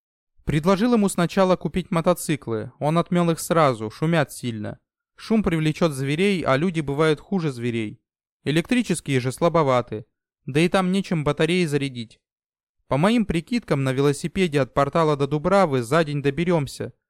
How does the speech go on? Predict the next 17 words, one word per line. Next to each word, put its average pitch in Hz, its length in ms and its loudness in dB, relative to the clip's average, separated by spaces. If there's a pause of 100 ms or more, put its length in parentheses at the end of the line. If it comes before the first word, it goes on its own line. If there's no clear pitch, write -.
(180)
даже 151 300 2
если 165 260 0
остановимся 151 600 0
на 135 100 -2
рыбалку. 147 560 -4 (920)
Напарник 180 540 2
вечерами 156 480 0
стал 131 260 -2
накручивать 131 580 -2
по 127 120 -4
деревне 151 360 0
на 135 140 -2
велосипеде, 131 880 -2
очень 165 320 -2
ему 160 240 0
понравилось 160 560 2
кататься. 139 600 -2